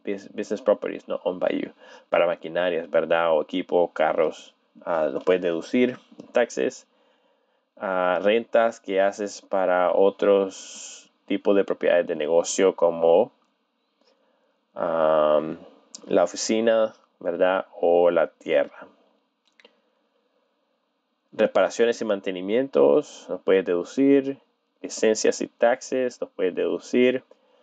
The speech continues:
Utilidades como el-, electricidad, gas y agua, los puedes deducir.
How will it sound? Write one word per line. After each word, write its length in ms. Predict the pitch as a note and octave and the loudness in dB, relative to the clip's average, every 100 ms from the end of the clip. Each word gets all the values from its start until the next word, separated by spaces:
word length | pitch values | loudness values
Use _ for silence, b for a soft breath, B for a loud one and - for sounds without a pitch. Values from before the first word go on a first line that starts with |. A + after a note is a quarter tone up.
| b b | b b
Utilidades 640 | - - F#2 F2+ F2+ G2 G2 | -16 -6 -2 2 4 2 0
como 420 | F2+ F#2 F2+ F2 | -6 -4 0 0
el-, 180 | F2 F2+ - - | 0 -4 -12 -10
electricidad, 840 | F2 F2 - F2+ F2+ F2+ F#2+ F#2+ F#2+ | -8 -8 -8 -4 2 4 4 2 0
gas 360 | F#2 F2+ F2+ - | 0 0 0 -4
y 120 | F2+ | -2
agua, 240 | F2 E2+ F2 | 0 2 0
los 120 | E2+ | 0
puedes 200 | E2+ F2 | -2 2
deducir. 580 | F2 E2+ - A#2+ A#2+ | 2 0 0 2 2